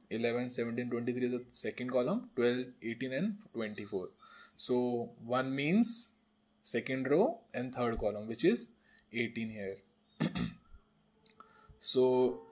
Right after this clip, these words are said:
here we were giving only one value for row and column, so we got the exact cell. Now if we give a series, uh, or a slice, we will get a pattern or a multiple values. So how can we do that?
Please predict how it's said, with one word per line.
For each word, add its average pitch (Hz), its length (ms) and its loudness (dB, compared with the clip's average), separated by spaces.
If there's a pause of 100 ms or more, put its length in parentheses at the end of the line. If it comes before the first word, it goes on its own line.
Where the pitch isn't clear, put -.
(180)
here 139 240 12
we 147 100 10
were 147 140 12
giving 143 220 4
only 143 200 6
one 135 240 2
value 135 260 8
for 135 200 4
row 123 220 4
and 139 180 0
column, 139 380 6
so 143 160 2
we 131 120 2
got 127 300 4
the 135 60 8
exact 123 680 4
cell. 156 400 2 (420)
Now 123 120 2
if 131 160 0
we 143 140 2
give 143 200 6
a 151 80 10
series, 147 800 2
uh, 117 240 2
or 120 180 6
a 135 80 4
slice, 131 560 4
we 127 100 4
will 131 140 4
get 131 260 2
a 139 200 4
pattern 107 580 2
or 120 320 2 (140)
a 120 60 -6
multiple 117 420 0
values. 101 520 -2 (600)
So 123 560 0 (100)
how 120 200 2
can 131 240 0
we 139 80 -2
do 131 180 2
that? 147 320 2